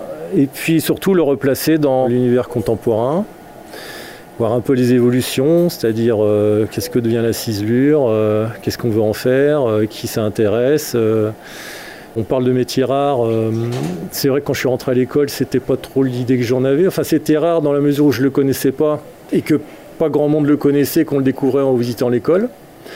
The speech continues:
à l'occasion des rotations quand on était jeune, euh, entrant à l'école. C'est après qu'on découvre un petit peu les spécificités, la culture du métier, comment on est perçu par les autres métiers,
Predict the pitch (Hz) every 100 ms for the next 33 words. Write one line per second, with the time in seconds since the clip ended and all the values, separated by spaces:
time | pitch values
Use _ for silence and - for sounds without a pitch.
0 | - - 117 113 127 113 123 117 113 110
1 | 127 - 131 120 104 107 104 110 113 135
2 | 117 107 107 - 69 117 - 120 110 110
3 | 156 175 - - - - - - - -
4 | - 127 117 - 139 131 113 117 - 117
5 | 113 110 - 110 123 104 113 - 131 120
6 | 104 123 139 147 151 147 123 - 120 -
7 | 120 113 113 107 - 135 139 143 143 143
8 | - - - - - - - 151 147 147
9 | 143 139 139 - - 147 143 135 127 127
10 | 139 135 131 143 147 147 147 147